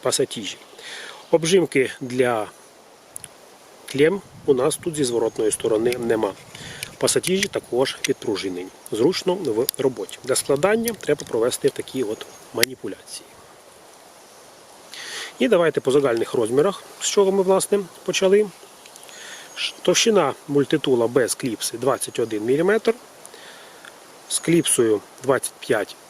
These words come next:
і три. Довжина, враховуючи місце кріплення кліпси, — сто вісім і п'ять десятих міліметрів.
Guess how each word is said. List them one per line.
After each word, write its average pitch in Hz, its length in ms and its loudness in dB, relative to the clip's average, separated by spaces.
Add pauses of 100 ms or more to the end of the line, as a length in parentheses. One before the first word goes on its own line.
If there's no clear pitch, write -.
і 139 80 0
три. 117 260 -2 (4000)
Довжина, 160 680 4
враховуючи 123 800 2
місце 135 300 4
кріплення 113 640 -2 (180)
кліпси, — 214 460 0 (440)
сто - 260 4
вісім 190 380 -2
і 156 80 -6
п'ять 139 360 0
десятих 123 600 -2 (180)
міліметрів. 135 600 2